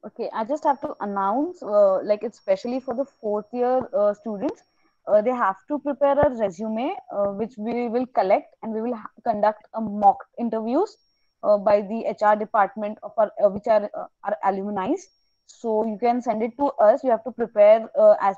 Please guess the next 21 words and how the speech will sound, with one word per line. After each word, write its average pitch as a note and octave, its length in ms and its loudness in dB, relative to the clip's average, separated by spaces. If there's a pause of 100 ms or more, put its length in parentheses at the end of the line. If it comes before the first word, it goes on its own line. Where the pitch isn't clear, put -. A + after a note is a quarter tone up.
per A#3+ 80 -6
ma'am G#3 360 0
and A3 180 -6
sir G#3 200 2
suggested. G3+ 640 -4 (680)
So F#3+ 320 -6
yes, F#3 340 -8 (300)
if B3 120 -10
you C4+ 60 2
have B3+ 140 0
any B3 200 0
questions, D4 520 0
you C4 80 -4
can C4 220 -2
still C#4 320 -4
put A#3+ 180 -8
it B3+ 100 -4
in B3 120 -4
the B3+ 180 0
chat F#3 280 2
box. - 460 -8